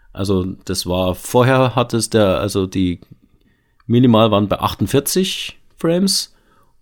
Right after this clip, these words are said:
und die sind dann mit dem auf achtundsechzig angestiegen. Also das sind ja diese, diese quasi Spikes, die man hat dann,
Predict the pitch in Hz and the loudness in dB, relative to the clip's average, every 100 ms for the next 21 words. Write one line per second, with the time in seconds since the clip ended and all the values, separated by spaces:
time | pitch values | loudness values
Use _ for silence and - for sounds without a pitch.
0 | - 120 117 113 117 113 113 113 107 117 | -2 2 4 4 4 2 0 -2 -2 -2
1 | 110 107 110 107 113 - 117 117 117 113 | 0 0 2 2 0 0 0 0 -2 -4
2 | 107 - 117 123 - 92 - 82 82 - | -6 -4 0 0 0 -6 -6 -8 -6 -6
3 | 76 - - _ _ _ _ _ _ _ | -8 -8 -16 _ _ _ _ _ _ _
4 | _ - 98 117 131 113 120 110 107 107 | _ -10 -6 -2 0 2 0 -2 -2 0
5 | 104 98 92 90 98 98 92 - - 98 | 2 2 0 -2 -2 0 -2 -2 -2 -2
6 | 135 - - 123 110 127 - - 135 147 | -2 -4 -4 -2 0 -2 -4 -4 -2 -2
7 | 151 | -4